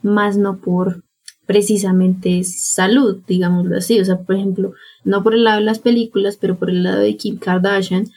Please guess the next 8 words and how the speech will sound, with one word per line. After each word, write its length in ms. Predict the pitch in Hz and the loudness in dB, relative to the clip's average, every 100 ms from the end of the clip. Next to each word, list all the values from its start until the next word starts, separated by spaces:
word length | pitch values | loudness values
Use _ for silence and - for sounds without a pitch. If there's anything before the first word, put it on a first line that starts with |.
| _ _ | _ _
con 160 | 190 | -2
el 120 | 190 | 0
vestido, 440 | 190 185 190 180 175 | 0 0 0 2 2
lo, 280 | 180 185 180 - | 2 0 -2 0
con 160 | 208 | 0
el 100 | 190 | 0
vestido, 680 | 175 175 - 180 175 175 165 | -2 -2 -2 0 0 0 -2
eh, 400 | - 185 233 - | -2 2 2 2